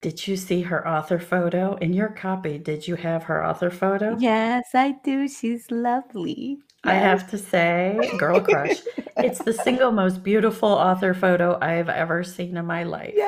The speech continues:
Speaker 1: I'm not
Speaker 2: Yes.
Speaker 1: even kidding.
Speaker 2: Her
Speaker 1: She's
Speaker 2: curls are
Speaker 1: gorgeous.
Speaker 2: luscious. Yes.
Speaker 1: Really and truly luscious.
Speaker 2: Yes. <laughs>
Speaker 1: So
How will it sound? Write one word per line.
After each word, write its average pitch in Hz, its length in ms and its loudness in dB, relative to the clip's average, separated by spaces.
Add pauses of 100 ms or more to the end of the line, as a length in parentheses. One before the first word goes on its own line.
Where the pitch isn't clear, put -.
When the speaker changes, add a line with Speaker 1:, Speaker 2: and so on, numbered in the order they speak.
Speaker 1:
I'm 392 200 4
not 403 160 -2
Speaker 2:
Yes. 466 100 -8
Speaker 1:
even - 140 -10
kidding. - 420 -16 (240)
Speaker 2:
Her - 180 -2
Speaker 1:
She's 202 200 -2
Speaker 2:
curls 220 320 4
are - 160 4
Speaker 1:
gorgeous. 180 160 -2 (320)
Speaker 2:
luscious. - 520 -12
Yes. 160 460 2
Speaker 1:
Really 165 360 2
and 156 120 -2
truly - 400 -6 (160)
luscious. - 280 -2
Speaker 2:
Yes. 165 480 2 (340)
<laughs> - 320 -6
Speaker 1:
So - 400 2